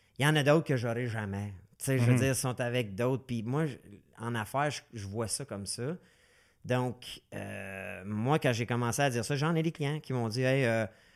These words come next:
Speaker 1: on, ça nous met inconfortable. » Ben, j'ai dit, « Regarde, allez voir ailleurs. »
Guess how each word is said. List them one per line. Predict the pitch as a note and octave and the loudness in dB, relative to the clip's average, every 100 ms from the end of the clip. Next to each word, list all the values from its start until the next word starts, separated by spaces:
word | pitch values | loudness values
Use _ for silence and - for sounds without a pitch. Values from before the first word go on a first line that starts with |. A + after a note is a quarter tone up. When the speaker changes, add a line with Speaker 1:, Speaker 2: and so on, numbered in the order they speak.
| _ - | _ -4
Speaker 1:
on, | A2 G#2 | -2 0
ça | A#2+ | 0
nous | B2 | 2
met | C#3 | 2
inconfortable. » | C#3 C3+ A#2+ - C3 C#3 | 2 0 0 0 0 2
Ben, | G#2 | -2
j'ai | F#2+ | -4
dit, « | F2+ G2+ | -6 -4
Regarde, | A#2 B2 | -2 -2
allez | G#2 | -2
voir | A2 C#3 | -2 -2
ailleurs. » | C3 F#2 | -2 -4